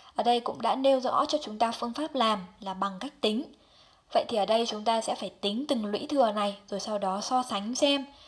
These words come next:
số nào lớn hơn. Vậy thế nào là lũy thừa? Các bạn dở lại cho cô sách giáo khoa trang hai mươi, hai mươi sáu.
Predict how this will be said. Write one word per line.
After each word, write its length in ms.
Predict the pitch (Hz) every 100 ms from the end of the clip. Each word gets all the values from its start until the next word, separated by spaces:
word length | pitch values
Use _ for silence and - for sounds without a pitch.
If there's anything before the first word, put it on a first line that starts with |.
| -
số 200 | - 202
nào 260 | 233 262 208
lớn 200 | 196 220
hơn. 240 | 277 277 - - - - - -
Vậy 140 | -
thế 100 | -
nào 260 | 240 294 269
là 120 | 233
lũy 220 | 214 220 277
thừa? 320 | 285 247 196 - _
Các 80 | -
bạn 240 | 240 214 220
dở 180 | 202
lại 160 | 180 -
cho 120 | - 226
cô 160 | 233 226
sách 160 | 311 -
giáo 140 | 190
khoa 420 | 185 - 262 262 254
trang 300 | - 233 226
hai 220 | 226 226 214
mươi, 320 | 214 214 233 - -
hai 140 | 220
mươi 120 | 220 214
sáu. 400 | 180 180 269